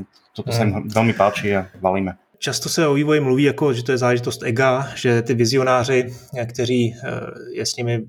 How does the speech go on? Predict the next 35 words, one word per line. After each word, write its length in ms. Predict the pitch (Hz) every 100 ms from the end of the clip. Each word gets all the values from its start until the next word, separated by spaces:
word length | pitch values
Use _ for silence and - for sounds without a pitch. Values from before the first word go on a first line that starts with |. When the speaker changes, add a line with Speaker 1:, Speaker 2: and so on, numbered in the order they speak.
| -
Speaker 2:
velmi 280 | 117 120
těžká 680 | 120 - 127 - 131 123 113
spolupráce, 1000 | - - 110 131 - 135 131 - 135 131
ale 260 | 131 143 - _ _
ty, 120 | -
to, 220 | 123 - 147
to, 100 | 156
jak 180 | 156
o 40 | 156
tom 120 | 170
mluvíš 280 | 170 185 -
ty 340 | - 127 165
a 180 | 151 147
možná 260 | 143 123 165
konkrétně 440 | - 135 165 165
u 40 | 165
těch 220 | 165 -
japonských, 640 | 123 123 156 - 175 170 -
eh, 60 | 143 123 117 120 _
vývojářů, 880 | - 127 123 139 151 143 139 165 165 165 - - - _
tak 200 | 139 -
mi 80 | 165
přijde, 240 | - 165
že 100 | 160
to 100 | -
je 60 | 175
trošku 300 | 175 - 185
jinak, 280 | 160 180 165
že 100 | 139
tu, 140 | 147
že 80 | 117
ten 100 | 127
prostor 260 | 127 123 139
jako 140 | 123
dostaneš, 720 | 117 110 - 165 175 170 165